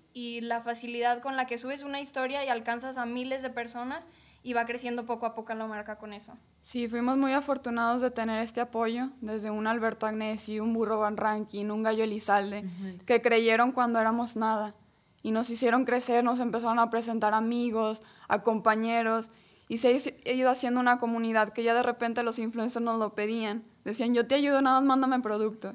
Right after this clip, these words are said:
Speaker 2: Y es muy bonito leer los mensajes de, "Me encantó, qué productazo, tienen mi apoyo". Es una satisfacción muy grande.
Speaker 3: Qué padre.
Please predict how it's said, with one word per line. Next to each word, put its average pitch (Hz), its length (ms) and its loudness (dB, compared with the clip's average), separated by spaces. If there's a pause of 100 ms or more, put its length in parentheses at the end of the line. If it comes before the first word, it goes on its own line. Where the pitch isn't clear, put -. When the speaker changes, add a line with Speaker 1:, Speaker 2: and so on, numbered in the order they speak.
(120)
Speaker 2:
Y 208 80 -2
es 214 100 2
muy 240 160 2
bonito 254 380 2
leer 233 220 4
los 233 120 0
mensajes 233 440 -4
de, 220 80 -6
"Me 220 120 -4
encantó, 220 720 0 (280)
qué 247 120 4
productazo, 233 1000 4 (300)
tienen 254 280 4
mi 254 60 6
apoyo". 233 640 4 (320)
Es 220 180 -4
una 233 140 2
satisfacción 226 640 -4
muy 208 160 -6
grande. 202 340 -10
Speaker 3:
Qué 202 160 -8
padre. 196 400 -4